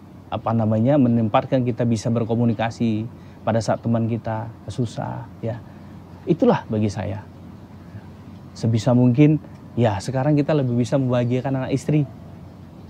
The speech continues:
Nggak sibuk-sibuk lagi kita harus pagi buru-buru,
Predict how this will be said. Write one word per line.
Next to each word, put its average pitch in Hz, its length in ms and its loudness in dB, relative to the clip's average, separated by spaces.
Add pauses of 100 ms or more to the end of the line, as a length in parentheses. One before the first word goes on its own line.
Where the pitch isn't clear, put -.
(1080)
Nggak 139 160 6
sibuk-sibuk 151 560 8
lagi 151 320 8
kita 147 180 4
harus 143 220 4
pagi 139 480 6 (300)
buru-buru, 165 800 12